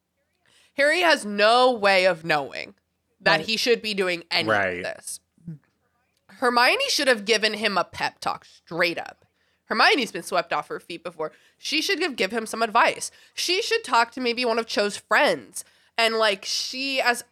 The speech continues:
Speaker 1: as a friend who is in a better position to, to figure out what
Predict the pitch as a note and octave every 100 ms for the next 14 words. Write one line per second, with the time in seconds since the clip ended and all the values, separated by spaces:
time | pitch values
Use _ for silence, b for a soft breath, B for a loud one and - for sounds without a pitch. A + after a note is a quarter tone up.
0 | G3+ A#3+ C#4 D4 C4+ F#3+ F3+ F#3+ - G3+
1 | A3 G3+ - G#3 G#3+ F3+ F3 F#3 A3 A3+
2 | A3 G3+ F#3 E3+ D3 F#3 _ _ _ _
3 | - G3+ F#3 F3 - - A#3 F3 _ _
4 | _ - A3+ C4 C4+ C#4 A#3 G3+ A3 A#3+